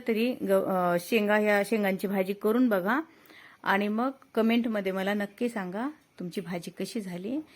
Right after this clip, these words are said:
आता ह्या शेंगा खूप गाळ होईपर्यंत शिजवायच्या नाहीयेत. अ, अ, खाण्यायोग्य झाल्या, मऊसूत झाल्या की गॅस बंद करायचा. यावर चिरून ठेवलेली बारीक, अ, चिरलेली कोथिंबीर घातली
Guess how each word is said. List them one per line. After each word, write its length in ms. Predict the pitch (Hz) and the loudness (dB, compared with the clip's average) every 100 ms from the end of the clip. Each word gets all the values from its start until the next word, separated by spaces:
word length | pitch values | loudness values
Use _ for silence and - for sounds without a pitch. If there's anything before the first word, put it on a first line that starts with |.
| - - | -20 -12
आता 180 | 185 240 | -6 -2
ह्या 100 | 247 | -2
शेंगा 300 | 240 233 220 226 | 0 0 0 -2
खूप 300 | - 277 269 | 0 -2 0
गाळ 280 | 208 202 208 | 4 6 6
होईपर्यंत 600 | 208 208 202 190 190 190 | 4 -2 -2 -4 -4 -4
शिजवायच्या 520 | 196 202 190 185 185 226 | -6 -4 -2 -2 -4 -6
नाहीयेत. 320 | 214 185 254 - 269 - - - | -4 -6 -8 -10 -20 -20 -20 -6
अ, 100 | 202 | -2
अ, 540 | 202 196 196 185 185 185 _ | 0 2 4 4 2 0 _
खाण्यायोग्य 640 | - 233 262 269 254 220 254 | 2 4 6 4 2 2 2
झाल्या, 440 | 233 220 202 214 - | 2 2 2 0 -2
मऊसूत 420 | 214 220 220 214 220 202 | -2 -2 -2 -4 -8 -2
झाल्या 360 | 240 208 196 | -2 0 -2
की 420 | 254 240 220 226 220 | -4 -6 -4 -2 0
गॅस 260 | 202 208 214 | 2 2 2
बंद 240 | 220 233 | 4 4
करायचा. 580 | 254 226 185 180 220 294 - - - 202 | 2 0 -2 -2 -2 -2 -8 -20 -10 2
यावर 640 | 208 208 220 214 220 - - - | 4 4 4 4 2 -2 -16 -4
चिरून 260 | 247 233 233 | 2 2 4
ठेवलेली 440 | 226 208 214 220 | 2 0 0 0
बारीक, 720 | 202 202 202 202 _ - - | 4 4 4 -2 _ -16 -2
अ, 240 | 190 185 | 2 2
चिरलेली 400 | 185 233 208 196 | 2 -2 -2 -2
कोथिंबीर 560 | 202 220 214 214 214 247 | 2 0 2 -2 0 0
घातली 580 | 240 208 170 208 320 | -2 -4 -4 0 0